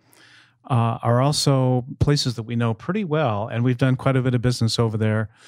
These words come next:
Most in Anthem, probably eighty percent of our business is in Anthem or eight five oh eight five. But we now have, uh, a couple clients in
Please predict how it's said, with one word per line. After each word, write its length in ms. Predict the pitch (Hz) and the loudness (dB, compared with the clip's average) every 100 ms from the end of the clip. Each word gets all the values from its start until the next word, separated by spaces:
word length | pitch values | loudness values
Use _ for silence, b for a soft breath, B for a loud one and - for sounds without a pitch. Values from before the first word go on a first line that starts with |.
| B B B - | B B B 0
Most 340 | 127 143 - | 2 2 2
in 80 | 147 | 2
Anthem, 400 | 135 127 135 135 | 4 2 2 2
probably 360 | 127 123 120 117 | 2 2 2 2
eighty 180 | 120 | 2
percent 320 | 117 120 123 117 | 2 2 2 2
of 60 | |
our 100 | 113 | 2
business 420 | 107 107 113 110 | 2 2 2 2
is 160 | 123 - - | 0 -2 0
in 120 | 123 | 2
Anthem 480 | 131 117 120 123 120 | 4 4 2 4 2
or 200 | 113 110 | 4 2
eight 180 | 117 120 | 0 0
five 240 | - 117 | 2 2
oh 140 | 110 107 | 2 2
eight 180 | 107 - | 0 -2
five. 560 | 117 113 113 113 110 b b b b b _ | 0 2 2 0 -4 b b b b b _
But 260 | 139 135 - | 2 2 -2
we 240 | 131 135 | 2 4
now 220 | 135 131 | 4 4
have, 180 | 139 139 - - | 4 2 -2 -2
uh, 180 | 123 117 | 0 0
a 40 | |
couple 240 | 113 127 127 | 0 0 0
clients 640 | - 127 135 143 - - | 2 2 2 0 -2 -4
in 360 | 110 110 113 | -2 0 0